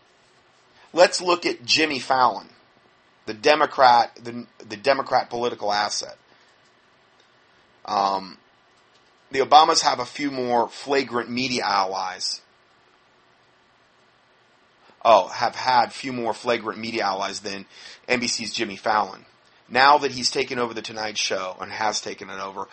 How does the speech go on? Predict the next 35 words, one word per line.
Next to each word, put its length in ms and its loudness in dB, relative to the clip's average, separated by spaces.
Fallon's 420 4
proven 260 -4
ability 400 -2
to 100 -8
spread 300 -2
his 160 -8
reach 320 -4
into 160 -10
viral 400 0
videos 420 -10
on 140 -10
YouTube 480 -12
promises 480 4
to 80 -10
become 420 -4
even 320 -6
more 160 -6
politically 480 -10
potent. 560 -12
In 140 2
other 180 8
words, 200 0
a 40 0
lot 260 0
of 100 -2
the 180 -8
slapstick, 760 2
whatever, 420 0
goofy 300 -8
stuff 260 -2
he 100 -14
does 300 0
on 380 -10
the, 380 -12
uh, 180 -8